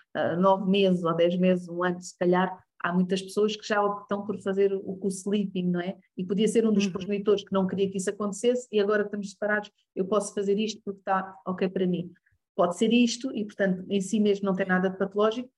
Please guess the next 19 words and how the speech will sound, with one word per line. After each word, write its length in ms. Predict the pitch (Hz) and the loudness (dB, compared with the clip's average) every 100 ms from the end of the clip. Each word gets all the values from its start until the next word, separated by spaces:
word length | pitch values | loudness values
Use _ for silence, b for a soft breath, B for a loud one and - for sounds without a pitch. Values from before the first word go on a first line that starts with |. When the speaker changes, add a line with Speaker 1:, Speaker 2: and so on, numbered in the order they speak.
| _ _ | _ _
Speaker 1:
mas 140 | 233 226 | 0 2
pode 260 | - 240 233 | 6 6 6
não 100 | 233 | 4
ser 200 | 254 262 | 2 2
isso, 240 | 254 - | 2 2
pode 200 | 175 175 | -2 2
ser, 140 | 202 | 0
de 100 | 190 | 0
facto, 500 | - 180 180 - 208 - _ | 0 0 0 -4 -6 -6 _
um 260 | - 202 202 | -4 -2 0
ocupar 720 | 196 208 208 247 247 226 196 | 2 0 2 0 4 4 4
de 60 | 190 | 4
um 60 | |
espaço 460 | 185 - - 226 - | 2 0 0 0 0
que 80 | - | 0
não 140 | 247 | 2
é 60 | 254 | 4
o 60 | 277 | 2
seu. 500 | - 294 247 220 | -2 0 2 0